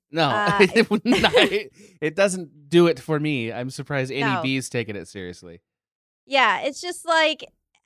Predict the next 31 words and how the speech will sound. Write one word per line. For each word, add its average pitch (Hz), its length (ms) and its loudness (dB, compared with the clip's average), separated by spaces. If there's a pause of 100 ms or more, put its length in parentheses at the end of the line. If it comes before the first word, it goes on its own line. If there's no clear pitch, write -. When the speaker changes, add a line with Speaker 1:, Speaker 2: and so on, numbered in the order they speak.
(100)
Speaker 2:
I 311 80 2
mean, 359 200 -4
it's 359 180 -8
the 359 120 -4
equivalent 349 720 -4 (120)
of, 247 600 -2
like, 220 640 -2 (320)
I 262 140 4
don't 254 180 0
know, 190 560 -4 (360)
if 247 280 -6
you're 262 320 -2
a 226 40 -2
robot, 196 920 0 (440)
sort 220 220 -4
of 202 260 -6
s-, - 300 -20 (180)
painting 262 640 -8
your 214 440 -4
metal 214 420 -4
chassis, 202 800 -6
like, 165 400 -12 (220)
sort 208 180 -10
of 190 160 -8
a 175 320 -8 (180)
beige 208 520 -10
color 175 640 -8
and 190 200 -12
then 190 140 -14
shuffling 196 720 -8
in 190 380 -12